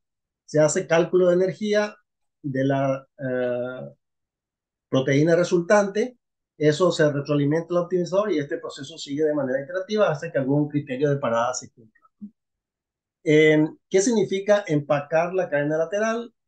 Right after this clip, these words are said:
Eh, empacar la cadena lateral significa que ya conozco el backbone y conozco la secuencia, entonces lo que hacemos es, por ejemplo, perdón,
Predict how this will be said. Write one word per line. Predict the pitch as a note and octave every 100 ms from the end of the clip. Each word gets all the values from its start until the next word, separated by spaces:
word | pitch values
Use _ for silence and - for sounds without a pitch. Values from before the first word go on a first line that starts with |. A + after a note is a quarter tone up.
| _
Eh, | - C#3+ C#3+ C#3+ D#3+
empacar | D#3+ E3 F#3
la | G3+
cadena | G3 G3
lateral | G3 F#3
significa | F#3 F#3 D3+ F3 F#3+ F3+
que | D3
ya | C3+ D#3+
conozco | G3+ F#3 F3+ F3 - C#3+
el |
backbone | C#3 D3 C3+ D3+ G3+ A3 -
y | D3+
conozco | D3 C3+ C#3+ - D#3
la | D#3
secuencia, | D#3 - G#3 F#3+ F3+ G#3 -
entonces | C#3+ C#3 D3 E3
lo |
que | D3
hacemos | C3 D#3+ E3+ C#3+
es, | D3+
por | - C#3
ejemplo, | C#3 D#3+ D#3+ F3+ - _ _ _ _ _ _ _ _ _ -
perdón, | B2 B2+ C#3+ D3+